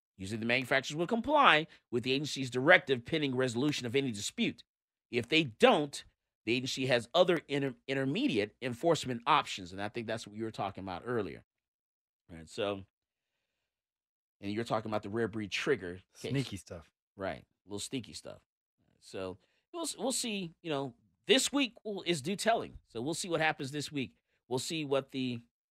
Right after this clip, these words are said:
Speaker 1: what the government does. Uh, the novel approach is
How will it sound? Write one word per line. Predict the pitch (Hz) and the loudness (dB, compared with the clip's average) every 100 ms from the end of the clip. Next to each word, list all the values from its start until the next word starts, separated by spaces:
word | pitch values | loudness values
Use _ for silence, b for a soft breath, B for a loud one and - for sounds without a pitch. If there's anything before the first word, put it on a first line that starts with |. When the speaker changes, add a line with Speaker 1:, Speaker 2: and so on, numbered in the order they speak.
| - | -8
Speaker 1:
what | 127 | -4
the | 123 | -2
government | 123 120 117 98 | -2 -2 -4 -4
does. | 110 67 - - _ _ _ _ - | -4 -4 -10 -18 _ _ _ _ -10
Uh, | 98 | -8
the | 92 | -4
novel | 101 120 151 170 | 2 4 4 0
approach | 151 156 147 139 | 2 2 2 0
is | 123 | -4